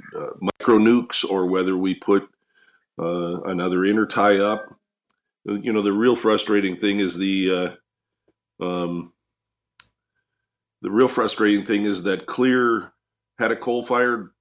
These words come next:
power plant, the Air Force base there, that they shut down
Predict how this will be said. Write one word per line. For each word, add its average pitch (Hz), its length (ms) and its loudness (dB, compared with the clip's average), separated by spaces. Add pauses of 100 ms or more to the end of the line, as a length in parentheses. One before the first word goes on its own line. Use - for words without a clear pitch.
(120)
power 131 220 -2
plant, 98 400 -10
the 98 140 -8
Air 107 200 -6
Force 123 240 -4
base 90 300 -6
there, 98 180 -2
that 98 200 -4
they 101 100 -4
shut 123 340 -2
down 117 500 0